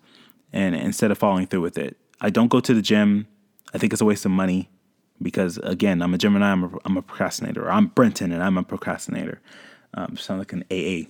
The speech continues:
meeting. <laughs> Um, but anyways, um, yeah, I kinda feel like I have to mold myself into this image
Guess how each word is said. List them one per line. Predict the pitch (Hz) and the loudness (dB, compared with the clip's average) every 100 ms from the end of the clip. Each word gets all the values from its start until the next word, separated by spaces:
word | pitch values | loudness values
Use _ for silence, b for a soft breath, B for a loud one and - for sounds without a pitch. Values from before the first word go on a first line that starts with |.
| - | -10
meeting. | 85 78 85 - | -8 -8 -10 -10
<laughs> | - - - 95 87 B B B B - | -10 -6 -6 -6 -16 B B B B -8
Um, | 101 90 90 | -4 -4 -2
but | 113 107 | 0 2
anyways, | 151 123 90 85 - b b b b b _ _ _ _ - | 6 6 4 -2 -8 b b b b b _ _ _ _ -8
um, | 87 85 - - - _ | -6 -6 -8 -14 -16 _
yeah, | - 101 90 95 - | -2 0 0 -4 -2
I | 117 | -2
kinda | 110 - 127 | -2 0 0
feel | 123 123 | 2 2
like | 117 110 | 2 2
I | 98 | -2
have | 101 101 - | -2 -2 0
to | 104 95 92 92 - _ _ _ _ _ _ _ _ _ _ _ - | 2 2 2 -2 -10 _ _ _ _ _ _ _ _ _ _ _ -6
mold | 95 104 143 143 | 2 8 8 8
myself | 131 117 117 113 | 6 6 4 4
into | 110 - 104 | 2 4 2
this | 90 95 92 - - | 2 0 0 -6 -8
image | - 104 80 76 - | 0 0 0 -4 -8